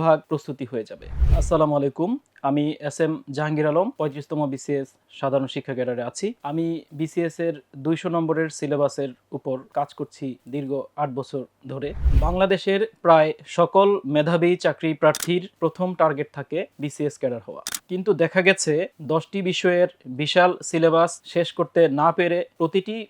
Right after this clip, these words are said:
বিসিএস প্রিলিমিনারি পরীক্ষায় প্রায় পঁচানব্বই পার্সেন্ট প্রার্থী অকৃতকার্য হন। বিগত সকল প্রশ্ন বিশ্লেষণ করে দেখেছি, প্রায় একশো একটি টপিক থেকে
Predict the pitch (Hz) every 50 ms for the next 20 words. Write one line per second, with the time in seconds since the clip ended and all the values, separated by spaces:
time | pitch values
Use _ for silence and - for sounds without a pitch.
0 | 160 151 147 160 156 - 190 180 185 170 - - 170 160 160 156 160 160 160 160
1 | - 165 160 160 - - 165 156 170 185 - - 151 139 131 123 - 165 160 190
2 | 180 180 180 185 190 180 - 180 170 - - - 170 165 160 - 165 160 156 -
3 | - 160 151 139 - 165 170 165 - 175 165 147 165 135 147 139 131 - - 135
4 | 120 - 143 135 - - - - 147 143 165 165 175 190 190 - 208 208 208 196
5 | _ _ _ - - - - 175 165 - 208 208 214 - 202 190 - - - 180
6 | 175 175 180 180 - 147 156 156 - 175 175 156 - 175 165 175 165 160 151 151
7 | 143 - 151 - - 139 151 160 - 156 147 143 139 135 - _ _ - 165 160
8 | - - - 185 185 180 - _ - 165 170 170 _ - 180 180 180 - _ _
9 | _ - - 180 170 - 190 185 - - 165 151 - 135